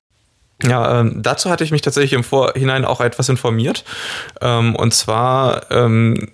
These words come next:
dieses ganze Gebiet vom Brieselanger Forst war wohl früher tatsächlich eine Art Sumpfgebiet. Und das wurde dann tatsächlich unter,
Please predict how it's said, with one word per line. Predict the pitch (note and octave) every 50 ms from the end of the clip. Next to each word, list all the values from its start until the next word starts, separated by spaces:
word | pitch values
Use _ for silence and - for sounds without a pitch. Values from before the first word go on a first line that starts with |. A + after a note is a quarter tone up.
| - -
dieses | - - A#2+ A2+ A2+ B2 B2+ B2 B2+ B2 A#2+ - - -
ganze | - - C#3 E3+ - - D#3
Gebiet | C#3+ C3 C3 C3 - D#3+ -
vom | - - A#2+ A#2 A2+ A2+ A2+
Brieselanger | A2+ A#2+ C3 C#3+ D3 D#3 C#3+ C#3 C3 B2 A#2 A#2+
Forst | - - - C3 D#3 F3 - - - - -
war | - A2 A2 A#2+ D3+ F3 D3+
wohl | A#2 A#2
früher | A2+ - - A#2+ A2 A2
tatsächlich | - - A2 - - D3 D#3 - - A2 - -
eine | G#2 G#2+ G#2
Art | - G2 -
Sumpfgebiet. | B2+ C3 - - - - G2 G#2+ B2+ - - - - - - - - - - - -
Und | - A#2+ A#2+ A#2 A#2 A2+ A2+ A2+ A2 - - - -
das | B2 - -
wurde | C#3 C#3+ C#3+ C#3+
dann | C3 C3+ C3 C3 C3 C3 B2+ B2+ B2+ -
tatsächlich | - C3 B2+ - C#3 B2+ - - C#3 C3+ - -
unter, | - B2 A2+ B2+ A#2+ A2+ A2+ A2+ A2+ A2+ - - -